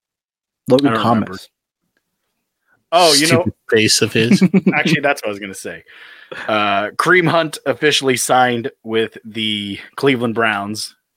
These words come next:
Speaker 2: which we kinda saw coming. Um, oh, and Cam Akers was traded to the Minnesota Vikings, but he's not gonna play this week.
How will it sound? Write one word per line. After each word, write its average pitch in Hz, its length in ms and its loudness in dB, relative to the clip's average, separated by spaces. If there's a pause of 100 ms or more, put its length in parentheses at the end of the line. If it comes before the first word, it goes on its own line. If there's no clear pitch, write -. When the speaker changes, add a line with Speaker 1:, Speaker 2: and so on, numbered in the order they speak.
Speaker 2:
which 117 360 -4 (100)
we 123 260 -4
kinda 120 340 -2
saw 107 220 2
coming. 101 480 -6 (1600)
Um, 170 480 -16 (140)
oh, 175 140 4
and 156 100 0
Cam 170 240 -2
Akers 151 380 2
was 131 160 -2
traded 127 580 0 (580)
to 123 120 -2
the 117 80 -2
Minnesota 107 440 -4
Vikings, 90 760 -12
but 113 120 0
he's 113 120 -4
not 110 160 -2
gonna 101 160 -8
play 98 200 -6
this 92 220 -12
week. 90 360 -16